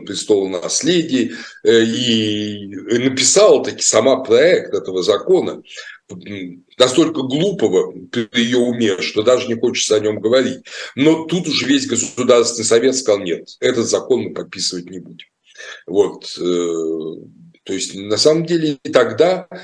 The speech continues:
было достаточно людей все-таки с какой-то, с каким-то чувством ответственности. Екатерина отстала от этого проекта. А то она мечтала вообще Павла лишить престола и передать его после своей смерти сразу, э, Александру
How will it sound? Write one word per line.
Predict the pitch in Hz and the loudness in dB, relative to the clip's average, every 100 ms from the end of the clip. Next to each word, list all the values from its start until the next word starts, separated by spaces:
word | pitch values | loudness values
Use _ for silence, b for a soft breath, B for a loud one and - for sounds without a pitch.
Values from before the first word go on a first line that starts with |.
| B 117 | B -2
было | 131 135 117 | 2 2 2
достаточно | 113 - 131 117 - 117 | 0 4 2 2 -2 0
людей | 110 101 110 123 | -2 -2 -4 -4
все-таки | 117 101 - - 101 87 - - _ | -4 -6 -8 -8 -6 -6 -10 -20 _
с | - - | -8 -2
какой-то, | 107 110 107 - | 0 0 0 -8
с | - | -8
каким-то | - 110 90 | -6 -6 -6
чувством | 101 107 - 95 | -6 -6 -4 -4
ответственности. | 90 - 73 - - - - - B B - | -4 -6 -8 -8 -8 -8 -12 -12 B B -4
Екатерина | 117 170 127 127 135 113 | 2 2 2 0 2 2
отстала | 104 - 107 85 78 - _ _ - | 0 0 2 2 0 -8 _ _ -6
от | 92 101 | -2 -2
этого | 90 87 | -2 -4
проекта. | 82 95 90 - - _ _ B B | -4 -2 -2 -2 -12 _ _ B B
А | - 110 | -2 4
то | 190 | 4
она | 190 | 4
мечтала | 147 120 - 160 143 | 2 0 4 6 6
вообще | 117 - 165 | 4 0 -2
Павла | - 113 104 98 82 - b b b 107 | 2 2 4 0 -2 -6 b b b -4
лишить | 117 - 123 113 - - _ _ - | 0 0 0 -4 -6 -14 _ _ -4
престола | 120 117 - 190 202 139 | 0 0 4 4 6 2
и | - | 0
передать | 117 117 123 120 117 | -2 2 2 2 0
его | 110 | 0
после | 127 113 107 | 0 -2 -2
своей | - 110 101 | 2 2 2
смерти | - 123 143 139 107 | -2 2 4 4 0
сразу, | - 104 107 107 107 - b b b - 82 | -2 2 4 4 0 -4 b b b -12 -2
э, | 82 87 | 0 2
Александру | 104 107 - 87 78 73 76 | 2 0 0 0 -2 -8 -8